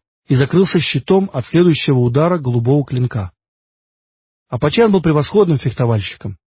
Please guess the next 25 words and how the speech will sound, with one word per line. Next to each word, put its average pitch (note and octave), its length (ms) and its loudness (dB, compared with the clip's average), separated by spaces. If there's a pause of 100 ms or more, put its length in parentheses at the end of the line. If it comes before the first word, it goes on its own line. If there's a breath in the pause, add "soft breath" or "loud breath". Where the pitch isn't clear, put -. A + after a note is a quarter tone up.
(140)
но E3 160 4
и E3+ 120 4
ему D3+ 240 4
было C#3+ 220 2
далеко B2+ 500 2 (320 soft breath)
до C3+ 100 0
моего C#3 320 4
царя D3+ 380 2
и D#3 80 0
голубого B2+ 440 2
меча. A2+ 420 -2 (680)
Мемнон E3 360 4
разрубил D#3 440 2
его C#3+ 160 4
щит F3+ 300 -4
на D3 100 0
мелкие D3+ 340 0
кусочки, - 600 -2 (640 soft breath)
а B2+ 100 -4
потом C#3+ 280 0
сильно F#3 340 2
рубанул C#3 380 0
по C3 120 -2
бронзовому C#3+ 460 0
клинку, C3 500 -2